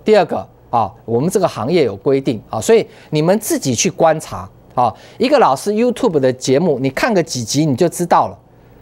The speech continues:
鬼扯淡！我举个例子，先不要照导播。哎，这次测验蛮成功的。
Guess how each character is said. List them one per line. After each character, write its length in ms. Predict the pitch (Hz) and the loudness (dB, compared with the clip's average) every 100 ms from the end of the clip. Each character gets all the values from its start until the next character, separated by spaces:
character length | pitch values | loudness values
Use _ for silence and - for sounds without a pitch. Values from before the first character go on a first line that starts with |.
| - - | -20 0
鬼 160 | 139 | 2
扯 180 | 247 147 | 2 -2
淡！ 180 | 131 165 139 | 2 0 2
我 80 | |
举 160 | 220 143 | -2 0
个 140 | 156 | 0
例 160 | 202 165 | 2 0
子， 180 | 107 95 - - - - - - - - - - - - - - - - - - - - - | -2 -12 -14 -20 -20 -20 -20 -20 -20 -20 -20 -20 -20 -20 -20 -20 -20 -20 -20 -20 -10 -10 -10
先 180 | - 180 | -2 0
不 80 | 160 | 4
要 100 | 151 | 4
照 220 | 170 135 | 4 2
导 160 | 110 110 | 0 -2
播。 220 | 120 139 | 0 2
哎， 240 | 185 247 | 4 2
这 160 | 254 233 | 2 0
次 100 | 214 | 0
测 220 | - 208 | 2 4
验 120 | 185 | 4
蛮 180 | 143 135 | 2 -2
成 200 | 135 123 | -2 -4
功 180 | 131 127 | -2 -4
的。 140 | 110 | -6